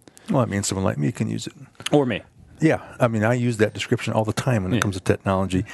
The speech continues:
Speaker 1: So we were, as we were, we were talking pre-show about hims, which is the, the, the, the big healthcare tech conference, which is actually taking place in a couple weeks from the date of this recording.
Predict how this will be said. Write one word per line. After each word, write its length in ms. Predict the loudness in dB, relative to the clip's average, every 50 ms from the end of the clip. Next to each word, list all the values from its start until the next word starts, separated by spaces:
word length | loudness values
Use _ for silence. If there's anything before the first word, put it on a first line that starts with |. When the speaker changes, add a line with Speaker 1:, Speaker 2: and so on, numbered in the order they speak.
| -14 -16 -16 -16 -16 -16 -16 -18 -12 -6
Speaker 1:
So 420 | 0 2 2 4 4 2 0 -2 -4 -8 -10 -10 -6 -4
we 100 | -4 -4
were, 120 | -2 -2 -2
as 160 | -4 -2 -2
we 80 | -2 -4
were, 120 | -4 -2
we 120 | 0 -2
were 60 | 0 0
talking 380 | -2 -6 -4 -2 0 0 0
pre-show 400 | 2 2 0 0 0 0 0 0
about 260 | 2 2 0 0 0
hims, 340 | 0 -2 0 0 -2 -2 -4
which 200 | -4 -4 -2 -4
is 160 | -4 -4 0
the, 240 | 0 0 0 0 -2 -4
the, 160 | -6 -6 -6
the, 280 | -8 -10 -12 -12 -10
the 100 | -8 -6
big 180 | -4 -2 -2 0
healthcare 440 | 0 -2 -2 -2 -2 -2 -2 -2 0
tech 300 | 0 0 0 0 -2 -4
conference, 460 | -4 -4 -4 -4 -6 -8 -8 -6 -6
which 160 | -6 -6 -2
is 100 | 0 0
actually 280 | 0 0 -2 -4 -8 -4
taking 280 | -2 -2 -4 -4 -2
place 300 | -2 0 0 0 -2 -2
in 140 | -4 -4 -4
a 60 | 0
couple 280 | 2 2 2 2 0 -2
weeks 240 | 0 -2 -2 -2 -4
from 320 | 0 0 0 2 2 0
the 80 | 0 2
date 200 | 2 2 2 0
of 100 | -2 -2
this 200 | -4 -4 -4 -6
recording. 460 | -4 -2 0 0 2 0 0 -2